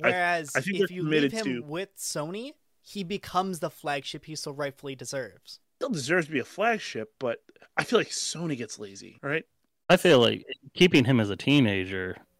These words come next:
Speaker 3: kinda keeps him from being a flagship in Marvel too, is 'cause ne-,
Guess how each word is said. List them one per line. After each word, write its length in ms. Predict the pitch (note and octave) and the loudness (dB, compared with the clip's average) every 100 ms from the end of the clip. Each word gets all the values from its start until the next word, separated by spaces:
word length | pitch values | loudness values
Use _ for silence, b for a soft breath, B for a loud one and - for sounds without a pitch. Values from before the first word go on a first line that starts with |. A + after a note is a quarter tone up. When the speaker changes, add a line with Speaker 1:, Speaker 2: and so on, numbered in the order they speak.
| _ | _
Speaker 3:
kinda 300 | - A#2 G2+ | 2 4 4
keeps 280 | G2 A#2+ A2 | 0 0 0
him 100 | - | -2
from 160 | - A#2 | -2 -2
being 180 | A2 G#2 | 0 -2
a 40 | |
flagship 500 | - A#2+ A2+ A2 A2+ | 0 2 2 0 -2
in 60 | G#2+ | 0
Marvel 320 | G#2+ G#2+ G#2 | 0 0 -2
too, 240 | G2+ C3 A2+ | 2 2 2
is 140 | G2+ | -2
'cause 180 | - A2+ | -2 -2
ne-, 160 | A2 | -2